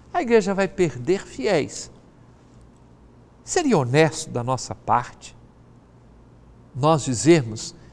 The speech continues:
que para conquistar as pessoas vamos diminuir os mandamentos? Nós vamos dizer que não precisa honrar pai e mãe, que pode matar, que pode cometer adultério?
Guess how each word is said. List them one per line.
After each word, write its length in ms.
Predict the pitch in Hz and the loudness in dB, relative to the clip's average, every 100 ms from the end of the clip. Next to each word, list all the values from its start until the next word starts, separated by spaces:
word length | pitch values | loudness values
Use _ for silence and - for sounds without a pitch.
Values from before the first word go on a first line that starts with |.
| - - - | -20 -20 -12
que 100 | 135 | -10
para 280 | - 147 143 | 4 4 4
conquistar 600 | 151 131 120 - 165 165 | -2 -6 -6 4 6 6
as 160 | 151 - | 2 -6
pessoas 500 | 139 - 160 156 117 | -8 -6 -4 -4 -4
vamos 260 | 143 135 | -8 -8
diminuir 380 | 120 123 120 139 | -8 -8 -6 -4
os 140 | 139 | -4
mandamentos? 880 | 117 117 110 143 156 110 - - - - - - - - - - - - - - - - | -4 -6 -4 -4 -6 -8 -18 -20 -20 -20 -20 -20 -20 -20 -20 -20 -20 -20 -20 -20 -20 -10
Nós 180 | 131 127 | -4 -2
vamos 160 | 143 | -2
dizer 320 | 117 110 160 156 | -4 0 2 0
que 140 | - | -4
não 80 | 123 | -8
precisa 280 | - 139 123 | -6 -4 -4
honrar 300 | 113 131 120 | 2 2 2
pai 160 | 123 117 | -6 -6
e 40 | |
mãe, 240 | 113 156 135 | -6 -6 -6
que 120 | - | -6
pode 280 | - 127 113 | -2 -2 -2
matar, 540 | 107 - 165 139 - - - - - - - - - - - | -8 2 2 2 -4 -20 -20 -20 -20 -20 -20 -20 -20 -20 -20
que 100 | - | -14
pode 280 | 131 151 135 | 0 2 2
cometer 340 | 127 120 - 120 | 0 -8 -6 -6
adultério? 640 | 110 107 - 160 120 | -6 -8 -4 -2 -2